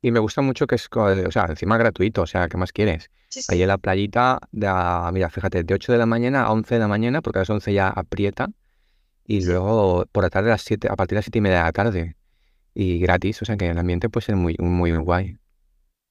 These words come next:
Speaker 2: Sí, la verdad es que sí. Para empezar ya la operación bikini, que yo debería haberlo empezado ya, pero no. <laughs> Pues igual, junio es un buen mes.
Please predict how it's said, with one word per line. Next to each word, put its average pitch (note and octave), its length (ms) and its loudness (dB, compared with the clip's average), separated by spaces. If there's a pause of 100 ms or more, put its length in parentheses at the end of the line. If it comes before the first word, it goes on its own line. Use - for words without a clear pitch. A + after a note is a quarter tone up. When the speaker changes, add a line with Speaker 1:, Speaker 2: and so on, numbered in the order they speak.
(120)
Speaker 2:
Sí, C#4+ 300 -20
la A#3+ 80 -8
verdad A3+ 160 -4
es A#3 80 -4
que D4+ 100 -4
sí. C4 160 -12 (1300)
Para A3+ 100 0
empezar G#3 240 -2
ya A3 80 4
la A3 60 4
operación A3 340 0
bikini, A3 440 -2 (300)
que F#3+ 320 -2
yo G#3 100 4
debería G#3 240 2
haberlo G#3 200 2
empezado G3+ 300 -2
ya, G3 200 0
pero F3+ 340 -2
no. A3+ 220 -2 (560)
<laughs> - 360 -2 (2500)
Pues A3+ 140 -2
igual, A3 180 2
junio E4 340 0
es D4+ 80 -4
un C#4+ 60 4
buen C4+ 160 0
mes. - 360 -10